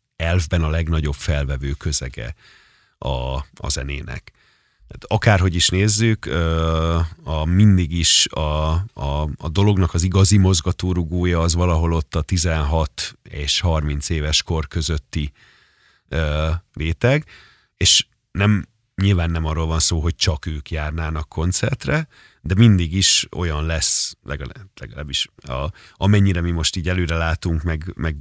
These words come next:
amennyire vissza tudunk nézni az elmúlt évekre, meg amennyire előre látunk a következő évekre, azért, ö, azért ez a, ez a, ez a, ez fogja képezni a, a legfontosabb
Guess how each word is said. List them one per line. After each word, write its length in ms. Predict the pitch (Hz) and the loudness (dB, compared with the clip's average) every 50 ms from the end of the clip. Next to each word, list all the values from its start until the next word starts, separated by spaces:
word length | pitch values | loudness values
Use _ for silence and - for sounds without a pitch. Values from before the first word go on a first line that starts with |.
| - - - | -12 -16 -10
amennyire 400 | - 87 87 82 82 85 78 78 | -4 -2 -2 0 0 -2 -2 -2
vissza 280 | 80 95 - - 113 | -2 0 0 2 0
tudunk 280 | 98 - 107 107 104 104 | 0 0 0 0 2 2
nézni 300 | 101 101 98 92 - 95 | 4 2 2 2 2 0
az 140 | 90 85 90 | 0 2 2
elmúlt 340 | 87 85 85 85 85 - 92 | 2 2 2 0 0 -2 -2
évekre, 260 | 85 82 82 - 82 | -2 -2 -2 0 -2
meg 100 | 76 76 | -2 0
amennyire 320 | 82 80 78 78 71 82 | 2 2 2 2 2 0
előre 260 | 82 82 80 73 76 | 0 0 0 0 0
látunk 360 | 76 73 73 - - 85 76 85 | 0 0 0 -2 -2 -2 -2 -2
a 40 | |
következő 520 | 80 - 95 87 80 - - 87 82 - 78 | -2 0 0 -2 -2 -2 -2 -4 -2 -2 0
évekre, 520 | 80 90 98 110 120 - - - 135 135 - - - - - - - _ _ _ | 0 2 2 2 0 0 0 -2 -2 -2 -2 -8 -20 -20 -20 -20 -20 _ _ _
azért, 480 | - - 90 - 92 87 85 - - - | -4 -2 0 2 2 0 0 -2 -2 0
ö, 300 | 90 87 87 87 87 - - | 0 2 2 2 0 -2 -2
azért 320 | - 90 85 90 85 - | -2 0 0 0 0 0
ez 140 | 95 87 80 | 0 0 0
a, 220 | 92 85 85 87 - - | 0 0 -2 -4 -4 -4
ez 160 | 92 87 82 | -4 -2 -2
a, 320 | 87 82 82 82 85 90 98 - | -2 -2 -2 -2 -2 -4 -4 -6
ez 180 | - - 92 85 | -6 -4 -2 -2
a, 100 | 90 85 - _ - | -2 -4 -6 _ -6
ez 180 | - 98 95 - | -4 -2 -2 0
fogja 320 | - - 98 90 87 85 | 0 0 -2 0 0 -4
képezni 640 | - - 95 87 78 - 82 80 76 - 85 80 80 | -2 -2 -4 -4 -4 -4 -4 -2 -2 -2 -2 -2 -2
a, 320 | 80 78 78 78 82 82 - - | -2 -2 -2 -2 -2 -4 -4 -6
a 80 | 87 | -6
legfontosabb 1400 | 87 82 80 76 - - - _ _ _ _ _ - - 95 85 78 73 - 78 - - 80 76 73 73 80 | -4 -2 -2 -4 -6 -10 -20 _ _ _ _ _ -8 -4 -2 -2 -2 -2 -4 -2 -2 -2 -2 -2 -4 -6 -8